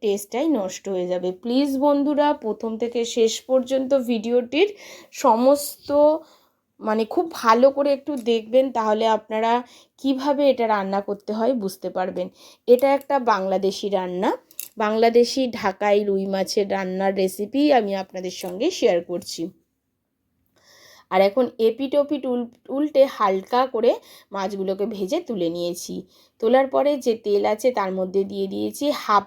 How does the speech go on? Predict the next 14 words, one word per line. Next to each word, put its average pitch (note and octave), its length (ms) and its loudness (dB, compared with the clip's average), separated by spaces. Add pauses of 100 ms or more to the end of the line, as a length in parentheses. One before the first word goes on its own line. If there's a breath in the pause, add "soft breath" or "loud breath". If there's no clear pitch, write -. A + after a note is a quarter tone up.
চামচ C4 540 -2
মেথি A#3 440 -2
ফোড়ন। F#3 560 -2
অবশ্যই C#4 500 0
শুনবেন, C#4+ 440 0
এখানে G#3 260 0
হাফ G3 260 -4
চামচ F#3+ 360 -6
মেথি F#3+ 320 -8
ফোড়ন, C#4 340 2 (1080 loud breath)
দুটো B3 380 2
শুকনো A#3+ 480 -2
লঙ্কা A3+ 380 0
ফোড়ন A#3+ 360 4